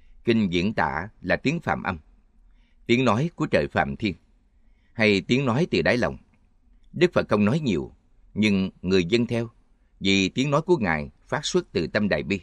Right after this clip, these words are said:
từ tấm lòng chân tình của Ngài đối với chúng sanh, và Ngài chỉ nói điều lợi ích cho người được an vui. Phật dạy dương tử hay dạy chúng ta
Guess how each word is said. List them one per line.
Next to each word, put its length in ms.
từ 140
tấm 220
lòng 300
chân 320
tình 280
của 120
Ngài 300
đối 180
với 140
chúng 160
sanh, 240
và 320
Ngài 280
chỉ 160
nói 160
điều 180
lợi 200
ích 180
cho 100
người 380
được 180
an 240
vui. 120
Phật 220
dạy 160
dương 200
tử 380
hay 160
dạy 180
chúng 180
ta 320